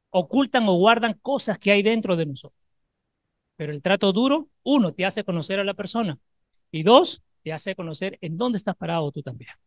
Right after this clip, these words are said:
Y en quién estás confiando. Por eso en los tratos duros, no se quejen, no corran. No lloren. Agradezcan.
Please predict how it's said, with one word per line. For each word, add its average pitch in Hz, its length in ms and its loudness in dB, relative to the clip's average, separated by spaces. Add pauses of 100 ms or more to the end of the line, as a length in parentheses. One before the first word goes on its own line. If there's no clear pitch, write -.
(960)
Y 170 140 -4
en 160 100 -2
quién 196 240 2
estás 175 240 -4
confiando. 135 400 -12 (1400)
Por 151 120 -4
eso 196 120 -4
en 180 60 0
los 147 100 -6
tratos 190 300 -2
duros, 220 320 0 (100)
no 180 220 -2
se 208 120 -10
quejen, 220 380 -4
no 185 100 -6
corran. 220 480 -4 (1500)
No 170 160 -2
lloren. 220 460 2 (760)
Agradezcan. - 760 -6